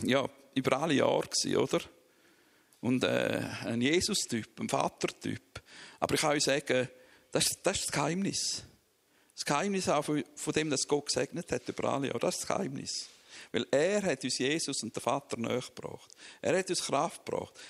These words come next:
Er hat uns Liebe gegeben. Er hat uns Freude gegeben. Er hat uns Kraft zum Vergehen gegeben. Er hat uns die Freude gegeben, weiterzumachen, auch in Schwierigkeiten.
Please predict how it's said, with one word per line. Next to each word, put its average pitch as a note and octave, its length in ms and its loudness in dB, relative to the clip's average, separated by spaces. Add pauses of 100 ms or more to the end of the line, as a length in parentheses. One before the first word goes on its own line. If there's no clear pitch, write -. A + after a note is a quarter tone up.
(140)
Er D3+ 100 2
hat F3 120 0
uns E3+ 120 -2
Liebe E3 260 2
gegeben. - 440 -6 (240)
Er E3 80 2
hat F#3 120 -2
uns F3 120 -2
Freude F3 440 0
gegeben. - 280 -6 (260)
Er F3+ 140 2
hat F#3 120 0
uns F3 120 -2
Kraft E3 380 0
zum E3 100 -10
Vergehen D3+ 400 -2
gegeben. G#2 320 -8 (320)
Er E3+ 160 2
hat F#3 140 -4
uns - 260 -4 (500)
die - 40 -14
Freude E3+ 280 2
gegeben, D#3+ 280 -2
weiterzumachen, C3+ 760 -2
auch C#3+ 80 4
in C#3 80 0
Schwierigkeiten. A2+ 960 -6